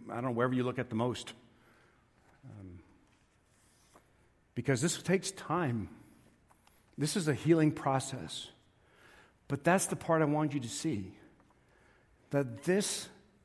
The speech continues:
process works. It may be a small hurt. It may be a couple weeks. It may be a major hurt. It may be a, it may be ten years.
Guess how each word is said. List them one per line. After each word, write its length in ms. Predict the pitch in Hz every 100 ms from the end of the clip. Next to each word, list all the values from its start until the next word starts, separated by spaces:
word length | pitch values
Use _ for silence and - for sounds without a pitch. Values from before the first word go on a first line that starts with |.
| _
process 800 | - 180 196 - 156 131 - - - _ _ -
works. 680 | 120 190 180 - - - - _ _ _ _ _ _ _ _ _ _ _ _ - - - _
It 120 | 170
may 200 | 180 175
be 480 | 160 - 143 151 156
a 80 | 143
small 420 | - - 139 160
hurt. 340 | 127 156 196
It 60 | 147
may 160 | 147 160
be 100 | 160
a 40 |
couple 260 | 156 160 160
weeks. 400 | 190 208 - - -
It 120 | 170
may 140 | 175 165
be 120 | 156
a 60 |
major 320 | 143 143 185 147
hurt. 220 | 143 135
It 80 | 156
may 140 | 165
be 200 | 143 147
a, 100 | 135 - -
it 100 | 156
may 120 | 170
be 140 | 165 165
ten 240 | - 165
years. 360 | 160 127 98